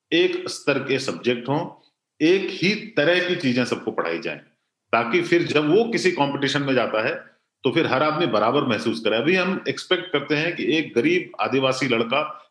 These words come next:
जो किसी सरकारी स्कूल में बमुश्किल पढ़ पाया,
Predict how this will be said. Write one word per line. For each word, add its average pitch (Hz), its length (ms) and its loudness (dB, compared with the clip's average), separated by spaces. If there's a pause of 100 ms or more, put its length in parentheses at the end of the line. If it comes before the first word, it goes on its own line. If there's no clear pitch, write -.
जो 135 120 -2
किसी 139 180 -4
सरकारी 143 480 2
स्कूल 143 240 -2
में 127 200 0
बमुश्किल 156 500 2
पढ़ 95 120 2
पाया, 101 480 -2